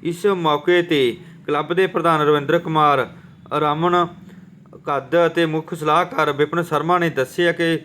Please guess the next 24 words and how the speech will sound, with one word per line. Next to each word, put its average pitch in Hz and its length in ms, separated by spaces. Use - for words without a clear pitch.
ਪਟਿਆਲੇ 160 480
ਦੇ 180 100
ਮਸ਼ਹੂਰ 180 500
ਡਾਕਟਰ 139 500
ਸੁਖਦੀਪ 151 580
ਸਿੰਘ 190 240
ਬੋਪਰ 147 380
ਆਏ 143 200
ਲੀਲਾ 143 300
ਭਵਨ 160 400
ਵਾਲੇ 151 300
ਆਪਣੀ 156 280
ਟੀਮ 151 320
ਨਾਲ 143 240
ਪਹੁੰਚੇ 170 760
ਹੋਏ 147 240
ਹਨ। 120 240
ਮਰੀਜ਼ਾਂ 156 440
ਦਾ 175 120
ਚੈੱਕਅਪ, 156 540
ਐਨਕਾਂ, 151 640
ਦਵਾਈਆਂ 139 480
ਤੇ 170 120
ਲੋੜਵੰਦ 151 580